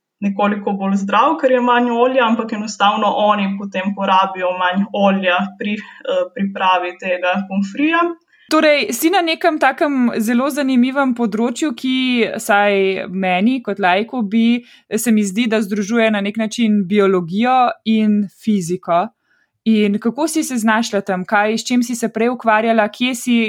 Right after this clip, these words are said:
Speaker 2: od kje zanimanje pravzaprav za to elektroporacijo in to, kar si omenila v začetku?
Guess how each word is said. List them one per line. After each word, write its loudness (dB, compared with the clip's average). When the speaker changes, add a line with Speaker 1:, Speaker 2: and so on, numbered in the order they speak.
Speaker 2:
od -4
kje 0
zanimanje 2
pravzaprav 0
za 0
to 0
elektroporacijo 0
in -10
to, -6
kar -8
si -6
omenila -4
v -8
začetku? -12